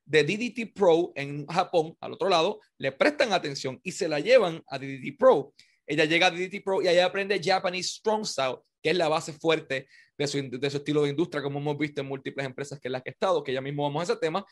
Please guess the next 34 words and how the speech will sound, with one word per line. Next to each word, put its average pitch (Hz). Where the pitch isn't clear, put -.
De 196
ahí, 233
vuelve 226
a 269
Rusia 208
y 214
comienza 226
a -
tour 240
por 180
toda 185
Europa 185
y 156
agarra 170
un 185
poquito 170
de 156
diferentes 143
partes 143
de 135
Reino 127
Unido, 147
entre 131
muchos 135
otros 151
países. 180
Después 180
de 247
ahí, 240
se 160
va 156
a 302
Estados 226
Unidos 180